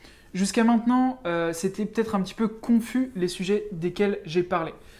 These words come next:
On a parlé dropshipping, on a parlé création d'agences digitales, on a parlé création de formation, gagner de l'argent en ligne de manière générale. Et par la suite, ce qui va se passer dans les prochaines semaines, les prochains mois et j'espère les prochaines années,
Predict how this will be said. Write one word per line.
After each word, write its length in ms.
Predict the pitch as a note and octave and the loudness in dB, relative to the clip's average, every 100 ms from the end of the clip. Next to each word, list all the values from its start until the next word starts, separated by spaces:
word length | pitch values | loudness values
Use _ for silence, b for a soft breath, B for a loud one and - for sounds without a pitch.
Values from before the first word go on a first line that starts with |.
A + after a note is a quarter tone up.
| B | B
On 60 | E3+ | -8
a 60 | D#3+ | -2
parlé 200 | E3 D#3+ | -2 0
dropshipping, 680 | F3+ G3 - G#3+ A#3+ A#3 | 2 0 0 0 4 4
on 120 | G3+ E3+ | 2 -4
a 60 | |
parlé 220 | E3 D#3 | -2 -4
création 400 | D3+ F3+ E3 G3+ | -4 -4 -2 -2
d'agences 340 | F3+ F3 F3+ E3 | 0 0 -2 -6
digitales, 520 | F3 F3 G#3 G#3 G3+ B B - | -8 -2 2 2 0 B B -10
on 80 | E3 | -4
a 80 | |
parlé 160 | D#3+ D#3+ | -2 -4
création 440 | - G#3+ G3+ G#3 | -2 2 2 2
de 60 | G3 | 0
formation, 560 | G#3+ F#3+ G3 G3 A#3+ A#3+ B B - | 2 2 0 0 -2 -2 B B -6
gagner 340 | E3 G#3+ G#3+ | 4 6 6
de 60 | F#3+ | 4
l'argent 340 | G3 F3 F#3+ | 2 2 2
en 20 | |
ligne 200 | F#3+ G3 | 4 2
de 100 | E3 E3+ | 0 -4
manière 240 | E3 D#3+ | -4 -8
générale. 480 | D3+ E3 F3+ A#3+ - B B B B A3+ | -6 -2 0 0 -4 B B B B 2
Et 320 | A#3+ A#3 - - | 4 2 -6 -2
par 160 | E3+ | 0
la 100 | E3 | 0
suite, 400 | D#3 - C#4 - - | -2 -2 -4 -6 -16
ce 120 | - | -14
qui 80 | E3 | -8
va 100 | D#3 | -6
se 80 | |
passer 220 | F#3 F3 F#3+ | -4 -4 -4
dans 140 | D3+ | -4
les 80 | D3 | -8
prochaines 400 | - G3+ G#3 G3+ | -4 -2 2 0
semaines, 320 | G#3+ G#3+ G3+ B B B | 2 2 0 B B B
les 120 | E3+ F#3+ | 0 0
prochains 340 | G3+ G3+ G3 | 0 0 0
mois 180 | G3 G3 | 0 0
et 60 | D#3 | -4
j'espère 400 | E3 - F#3 D3+ | -4 -2 -4 -4
les 80 | |
prochaines 480 | C#3+ - F3+ F#3+ E3+ | -8 -6 -4 -2 -2
années, 260 | F3 A3 | 0 0